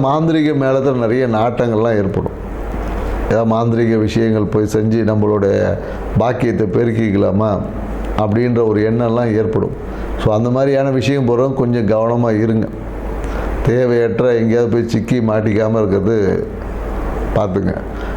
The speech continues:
நம்பிக்கை உரிய நபர்கிட்ட வேணா போகலாம். தேவையற்ற நபர்கிட்ட போய் சிக்கிக்காம இருங்க. ஏன்னா, உங்களோட ஆர்வ கோளாறே வந்து இன்னொருத்தவங்களும் ஏமாற்ற தூண்டுதலா இருக்கும்.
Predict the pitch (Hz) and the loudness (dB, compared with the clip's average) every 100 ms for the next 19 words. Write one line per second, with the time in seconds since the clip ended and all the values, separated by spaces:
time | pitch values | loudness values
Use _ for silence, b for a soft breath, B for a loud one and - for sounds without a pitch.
0 | B 107 113 120 113 127 120 110 113 123 | B 0 0 0 0 0 2 2 2 2
1 | 131 113 107 117 110 110 107 120 117 113 | 2 0 0 0 2 0 0 -2 0 0
2 | 110 - - - - - - - - - | 0 -2 -4 -8 -8 -6 -6 -6 -4 -4
3 | - 107 117 104 117 113 113 113 104 101 | 0 2 2 2 0 2 2 2 2 0
4 | 120 117 113 110 117 113 101 95 90 - | 0 0 0 2 2 2 2 0 -2 -6
5 | - B B B B 120 127 123 120 117 | -8 B B B B 0 2 2 2 2
6 | 110 135 147 151 147 147 139 143 139 143 | 2 2 2 2 0 0 2 2 4 4
7 | 143 127 139 127 123 131 117 123 127 135 | 2 2 0 0 0 0 2 2 2 2
8 | 120 120 113 113 92 107 110 107 98 85 | 2 2 2 0 2 2 2 2 2 0
9 | - - | -4 -6